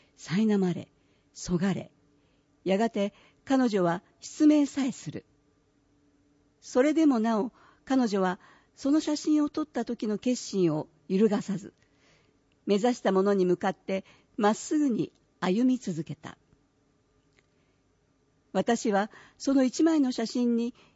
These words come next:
一人の女の、一人の人間の想像を超えた強烈な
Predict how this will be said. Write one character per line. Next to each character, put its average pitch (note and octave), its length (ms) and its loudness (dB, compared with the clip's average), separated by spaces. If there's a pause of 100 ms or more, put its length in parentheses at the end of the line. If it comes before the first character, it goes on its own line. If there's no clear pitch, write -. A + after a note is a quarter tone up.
(240)
一 - 240 -2
人 E4 140 6
の F3 180 2
女 F3 260 4
の、 D#3 200 0 (420)
一 - 240 -4
人 D#4+ 140 6
の A#3 120 0
人 C4 300 4
間 C4+ 180 2
の B3 160 -2
想 C4+ 240 0
像 C#4+ 220 2
を B3+ 100 -6
超 B3+ 120 2
え B3+ 80 2
た A3+ 240 -4 (360)
強 C4+ 240 2
烈 C#4+ 280 -2
な B3 220 -4